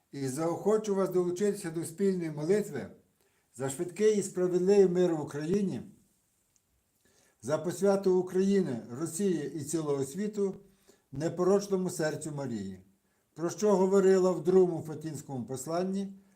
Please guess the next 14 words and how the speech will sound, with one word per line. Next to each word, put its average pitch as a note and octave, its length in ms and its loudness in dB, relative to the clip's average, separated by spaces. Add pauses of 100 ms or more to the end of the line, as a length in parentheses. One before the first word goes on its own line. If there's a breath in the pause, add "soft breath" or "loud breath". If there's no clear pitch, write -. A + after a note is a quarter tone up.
Матір D#3+ 400 -4
Божа F3+ 300 2
дітям D3 400 -6
Фатімі. A2 480 -8 (720)
Ще E3+ 180 -2
прошу G#3 380 0
вас G3 160 2
поставити F#3 580 0
вподобайки D#3+ 640 -2
цьому F#3+ 300 0
відео, F#3 420 0 (500)
написати E3+ 600 0
свої D#3 280 -6
намірення, F#3 720 2